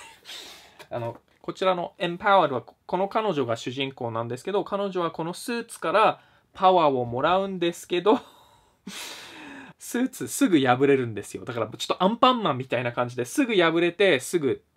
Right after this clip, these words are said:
捕まっちゃうんですよ。だからダメダメヒーローみたいな。でも、ジェンサーティーン、これ、あ、クーリ、この、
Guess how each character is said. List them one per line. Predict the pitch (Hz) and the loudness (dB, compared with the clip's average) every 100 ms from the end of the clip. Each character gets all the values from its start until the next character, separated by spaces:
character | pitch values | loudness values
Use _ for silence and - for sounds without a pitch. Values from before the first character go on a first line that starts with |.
| - | -6
捕 | 127 | -4
ま | 117 | -4
っ | - | -4
ち | 117 | -4
ゃ | |
う | 98 | -4
ん | |
で | 90 | -8
す | - | -20
よ。 | - _ - - | -20 _ -12 -6
だ | |
か | 147 | -4
ら | 123 | 2
ダ | 143 | 4
メ | 147 | 4
ダ | 147 | 4
メ | 143 139 | 2 0
ヒ | 131 | -4
ー | |
ロ | 110 | -6
ー | 95 | -10
み | - | -16
た | 104 | -20
い | |
な。 | - | -12
で | 120 | -8
も、 | 110 139 | -6 -8
ジ | 160 202 | -2 0
ェ | 208 | 0
ン | |
サ | 214 | 0
ー | 208 | -2
テ | 185 | -2
ィ | |
ー | 143 | -6
ン、 | |
こ | - | -6
れ、 | 220 - _ _ _ _ _ _ _ - | -6 -6 _ _ _ _ _ _ _ -18
あ、 | 147 147 | -16 -16
ク | - 190 | -14 -12
ー | 180 | -10
リ、 | 170 | -10
こ | - - 190 | -14 -16 -14
の、 | 220 220 | -14 -20